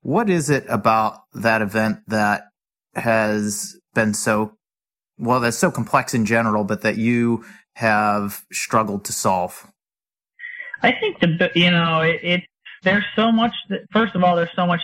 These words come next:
Speaker 2: that can go wrong. <laughs> Uh, and,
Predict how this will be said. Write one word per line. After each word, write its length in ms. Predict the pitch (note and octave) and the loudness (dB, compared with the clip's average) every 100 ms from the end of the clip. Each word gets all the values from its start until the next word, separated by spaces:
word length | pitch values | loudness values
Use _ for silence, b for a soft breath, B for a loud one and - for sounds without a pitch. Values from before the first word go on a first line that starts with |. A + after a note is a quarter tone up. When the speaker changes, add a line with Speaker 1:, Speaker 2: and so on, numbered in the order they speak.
| - | -4
Speaker 2:
that 120 | D#3+ | -6
can 140 | D#3+ | -4
go 140 | D#3 D3 | -2 -2
wrong. 520 | C#3+ D3+ D3 D3+ F3+ - _ | 2 2 2 2 0 -2 _
<laughs> 180 | F3 - | -8 -2
Uh, 480 | F3+ E3 D3+ D3+ D3+ - _ _ | 0 2 2 2 -2 -6 _ _
and, 480 | E3+ E3 E3 D#3+ | 0 0 2 0